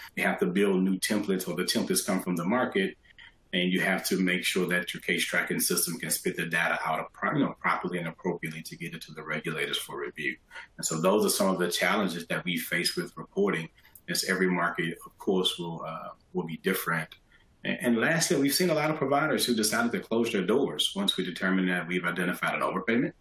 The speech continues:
and we wanted to go and collect our money. So a lot of them will throw their hands up and say, "Okay, I give up, I quit."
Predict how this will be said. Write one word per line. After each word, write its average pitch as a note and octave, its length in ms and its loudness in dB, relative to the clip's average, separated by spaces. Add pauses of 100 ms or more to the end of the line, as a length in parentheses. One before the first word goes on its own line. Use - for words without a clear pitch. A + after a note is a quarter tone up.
(380)
and C#2 300 0
we E2 80 -2
wanted E2 300 -2
to E2 60 -8
go E2+ 100 -2
and E2 140 -2
collect E2+ 300 -2
our D#2+ 120 2
money. F2 280 2
So D#2 300 -2
a - 20 -8
lot F#2 200 2
of G#2 120 4
them G2 100 4
will E2 60 -4
throw G2 280 2
their D#2+ 80 -2
hands D2+ 280 0
up C#3 220 4
and G#2 120 2
say, F2 120 0
"Okay, F#2 260 -2
I G2 80 4
give D#2+ 200 -4
up, C3 220 4
I E2 60 -2
quit." C3 460 2